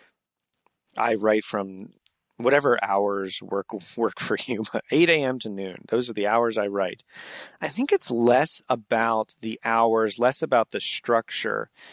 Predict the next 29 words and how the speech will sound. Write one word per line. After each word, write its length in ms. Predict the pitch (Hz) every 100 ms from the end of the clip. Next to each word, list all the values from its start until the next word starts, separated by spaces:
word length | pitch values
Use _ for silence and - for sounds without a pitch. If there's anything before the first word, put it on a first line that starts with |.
| - -
and 220 | 127 110
much 320 | 120 156 -
more 220 | 165 139
about 400 | 120 110 101 98
what 260 | 113 123 208
is 140 | 233
the 100 | 127
space 520 | - - 110 113 -
you 100 | 117
wanna 200 | 107 104
write 360 | 95 98 98 98
your 140 | 110 98
book 260 | 104 -
from. 280 | - - 120 _ _ _ _ _ _ _ _ _ _ _ _ - _ -
Or 220 | 156 156 -
anything, 500 | - 381 330 247 175
actually, 400 | 135 123 - 104 -
pr-, 120 | 165 160
you, 160 | 170 147
you 120 | 151 190
know, 160 | 151 - - -
create 260 | - 170 214
your 160 | 202
music 480 | 165 147 180 202 170
from, 260 | - 110 98
g-, 220 | 123 -
work 340 | 127 135 165
on 160 | 180 170
your, 200 | 165